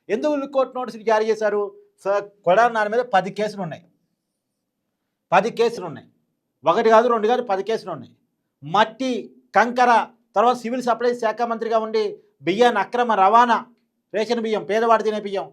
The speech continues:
ఇవన్నీ కూడా కొడాలి నాని మీద ఆరో-, ఆరోపణలు, కేసులు ఉన్నటువంటి పరిస్థితి. ప్రత్యేకించి మట్టి స్కామ్ సంబంధించి, అంటే జగనన్న కాలనీలో మెరక కోసం, మట్టి తవ్వకాల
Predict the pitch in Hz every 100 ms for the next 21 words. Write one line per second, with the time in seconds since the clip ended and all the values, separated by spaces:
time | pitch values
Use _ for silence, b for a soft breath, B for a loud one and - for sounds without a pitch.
0 | _ _ 160 240 277 277 233 233 262 247
1 | _ _ 196 240 233 220 226 180 - 208
2 | 156 208 247 226 220 247 202 214 233 240
3 | 240 160 196 233 220 202 185 165 156 110
4 | _ _ - 165 254 254 254 185 170 180
5 | 220 254 233 202 165 160 170 190 170 226
6 | 240 233 233 185 185 165 175 233 - _
7 | _ _ 151 165 226 254 269 226 - _
8 | 196 208 220 185 196 254 254 226 214 208
9 | 190